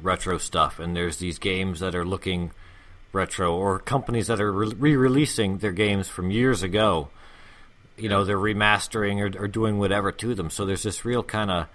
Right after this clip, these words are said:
um, grasp towards this, this niche of retro stuff. So in, in that respect, you know, this fits perfectly, because it's taking that retro,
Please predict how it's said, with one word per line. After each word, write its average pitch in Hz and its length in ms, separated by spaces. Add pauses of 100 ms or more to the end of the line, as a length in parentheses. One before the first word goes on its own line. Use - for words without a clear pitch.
(640)
um, 85 520 (500)
grasp 107 640
towards 101 480
this, - 420
this 95 360 (240)
niche 104 500
of 90 340
retro 92 600 (280)
stuff. - 600 (640)
So 107 340
in, 110 460
in 110 160
that 113 180
respect, 92 640
you 98 120
know, 87 180
this 92 300
fits - 340
perfectly, 120 460
because 90 280
it's - 120
taking 104 440
that 104 200 (100)
retro, 104 580